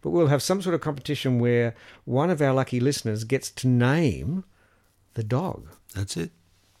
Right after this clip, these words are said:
Speaker 1: So we'll have photos and we'll lots of video of, of the litter and then which dog is the one that's finally chosen, which puppy, and then we'll have a, you know, lots of pictures and, and video of Rob with, with the puppy, and then we'll have, yeah, some sort of competition with a prize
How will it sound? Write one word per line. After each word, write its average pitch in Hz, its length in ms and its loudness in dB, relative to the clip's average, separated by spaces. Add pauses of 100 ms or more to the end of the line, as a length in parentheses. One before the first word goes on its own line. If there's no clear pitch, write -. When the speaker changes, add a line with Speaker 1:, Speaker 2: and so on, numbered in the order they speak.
Speaker 1:
So - 220 -4
we'll 214 240 6
have 196 180 6
photos 151 520 6
and 123 80 0
we'll 110 100 2
lots 143 220 0
of 135 80 -2
video 127 420 2
of, 110 360 -2 (400)
of 113 320 -2
the 110 120 2
litter 139 540 2
and 110 220 -2
then 110 300 2
which - 280 -2
dog 120 260 2
is 104 160 -4
the 110 80 -2
one 110 180 0
that's 101 160 -6
finally 104 380 -4
chosen, 139 500 2
which 123 200 -6
puppy, 113 440 -2 (420)
and 92 200 -4
then 95 120 -6
we'll 95 100 -6
have 98 200 -2
a, 92 160 -6
you 107 100 -6
know, 98 80 -4
lots 127 200 -4
of 107 80 -10
pictures 123 360 -2
and, 101 200 -2
and 110 180 -4
video 107 320 -2
of 101 120 -6
Rob 104 320 -2
with, 117 320 -2
with 135 200 0
the - 80 0
puppy, 113 460 0
and 107 220 -2
then 127 180 2
we'll 127 100 0
have, 131 220 -2
yeah, 147 140 0
some 196 200 -4
sort 196 140 -4
of 180 80 -4
competition 143 600 -4
with 180 120 0
a 156 40 -4
prize 117 520 2